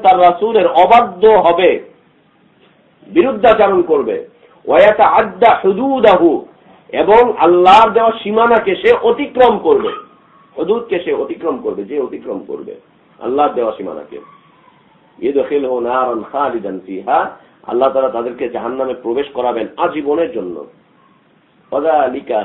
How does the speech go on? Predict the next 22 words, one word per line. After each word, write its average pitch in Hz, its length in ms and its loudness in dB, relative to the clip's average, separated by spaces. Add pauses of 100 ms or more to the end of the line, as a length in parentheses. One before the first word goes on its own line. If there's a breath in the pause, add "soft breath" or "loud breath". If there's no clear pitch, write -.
খিজিউল 110 320 -8
আযীম, 82 480 -6 (880)
এটা 110 140 -8
হচ্ছে - 180 -10
আল্লাহর 98 480 -6
পক্ষ 123 260 -12
থেকে 139 400 -10 (520 soft breath)
মহাশাস্তি, 123 880 -8
মহাশাস্তি, - 680 -18 (320)
লাঞ্ছনাকর 110 640 -14
শাস্তি। - 300 -20 (1800 soft breath)
এজন্য 226 340 4
সীমানা 226 560 2
অতিক্রম 220 840 2
না 156 260 0
করা, 139 380 -2 (1400)
সীমানার 208 460 4
কাছাকাছি 208 600 0
না 170 320 2
চলে 175 220 0
আসা, 120 220 -2
সীমানার 135 400 -4